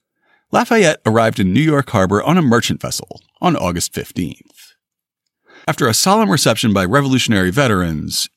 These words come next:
N Y C threw a four-day nonstop party in the general's honor.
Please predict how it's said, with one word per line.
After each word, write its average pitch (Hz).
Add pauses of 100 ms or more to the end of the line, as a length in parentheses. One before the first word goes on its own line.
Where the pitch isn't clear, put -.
N 214
Y 170
C 113
threw -
a 110
four-day 143
nonstop 139
party 82
in 98
the 117
general's 73
honor. -